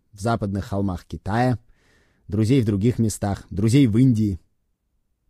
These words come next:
И я был готов слушать. Я также был готов быть очень подозрительным, я был готов быть очень недоверчивым. Но я никогда не был готов полностью отвернуться от того факта,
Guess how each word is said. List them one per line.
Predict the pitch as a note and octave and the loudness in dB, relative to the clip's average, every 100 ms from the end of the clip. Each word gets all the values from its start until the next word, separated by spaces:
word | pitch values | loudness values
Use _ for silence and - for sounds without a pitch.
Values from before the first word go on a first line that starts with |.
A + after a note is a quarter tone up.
| _ | _
И | A#2+ | 2
я | D#3+ G#3 | 2 2
был | F3 | 2
готов | A2 F2 G#2+ | 0 -2 -6
слушать. | - D#2+ - - _ _ _ _ _ _ _ _ _ _ _ _ _ _ - | -8 -12 -14 -20 _ _ _ _ _ _ _ _ _ _ _ _ _ _ -8
Я | A2 B2 | -2 0
также | D#3 F#3+ F#3 | 0 2 0
был | C3 A#2+ | 0 0
готов | A2 A#2 G#2 | 0 0 -2
быть | F#2+ F2+ | -2 -2
очень | C3 D3+ D#3 | -2 0 0
подозрительным, | C3+ C3+ C3 A2 A2+ D#3+ C#3+ G#2 F2 C2+ - _ - | -2 -2 0 0 0 -2 -2 -4 -4 -10 -18 _ -12
я | F#2 A#2+ | -6 -2
был | B2+ B2 | 0 0
готов | A#2+ A2 B2+ | 0 0 -2
быть | G#2+ - - | 0 -2 -2
очень | B2 - A#2+ A#2 | -4 -2 0 2
недоверчивым. | A#2+ G#2+ F#2+ A#2 D3 - D2 G#1+ G1+ _ _ _ _ _ _ _ _ - | 2 0 -2 -2 -2 -6 -16 -16 -20 _ _ _ _ _ _ _ _ -8
Но | F2 | -2
я | A2 | 0
никогда | C3 C#3 A#2 F#2 A2 | 0 0 -2 -2 -2
не | B2+ A#2 | 0 -2
был | G#2+ | -4
готов | F#2+ F#2 G2 F2+ _ _ _ _ | -6 -6 -6 -8 _ _ _ _
полностью | - C#3 C3+ A2 - G2 | 0 2 4 0 -4 -6
отвернуться | F#2 G2 G2+ G#2 - F#2+ | -4 -4 -2 -4 -4 -8
от | - | -6
того | F#2+ F2+ | -6 -4
факта, | - D3 - E2+ | -2 -4 -4 -10